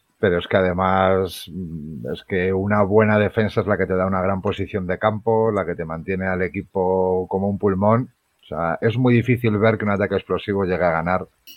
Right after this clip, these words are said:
por lo menos llegar muy lejos en el campeonato, si no tienes un buen ancla detrás que defienda a los rivales. Un cincuenta cincuenta lo vas a ganar, digo, partidos a cincuenta puntos los ganas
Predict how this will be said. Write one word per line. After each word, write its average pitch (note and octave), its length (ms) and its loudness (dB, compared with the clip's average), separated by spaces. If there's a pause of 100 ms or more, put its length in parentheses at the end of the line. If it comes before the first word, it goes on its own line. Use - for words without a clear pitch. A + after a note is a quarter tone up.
(100)
por F2 100 -4
lo E2+ 80 -2
menos F#2+ 200 0
llegar F2+ 240 2
muy F2+ 140 -4
lejos F2 240 -4
en F#2 80 -6
el E2 80 -4
campeonato, E2+ 760 -2
si - 220 -16
no D2+ 160 -10
tienes D#2 640 -4 (240)
un G2+ 180 -4
buen F2+ 220 2
ancla E2+ 320 -2
detrás D#2+ 520 0 (340)
que F2 80 0
defienda E2 340 0
a - 20 0
los D#2+ 140 0
rivales. C#2+ 520 -2 (140)
Un D#2+ 460 -12
cincuenta F#2+ 380 0
cincuenta F#2+ 420 -2
lo G2 80 2
vas G2 140 2
a F#2+ 40 0
ganar, E2+ 380 -4
digo, E2+ 180 -4
partidos E2+ 360 -2
a F2+ 80 -4
cincuenta F2 420 -2
puntos F2+ 260 -4
los F2+ 180 0
ganas E2+ 540 -2